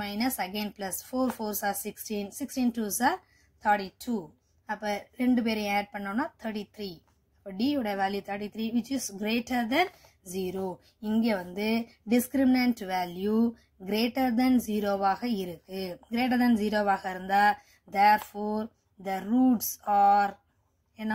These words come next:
வந்துரும்? Real and distinct.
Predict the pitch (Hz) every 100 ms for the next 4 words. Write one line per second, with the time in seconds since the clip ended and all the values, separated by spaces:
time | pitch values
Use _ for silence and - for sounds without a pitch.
0 | 220 220 220 226 226 233 - _ _ _
1 | - 196 208 220 233 233 - 254 320 415
2 | _ _ _ _ _ _ _ _ _ _
3 | _ _ _ _ _ _ _ _ - 226
4 | 202 - - 196 180 165 -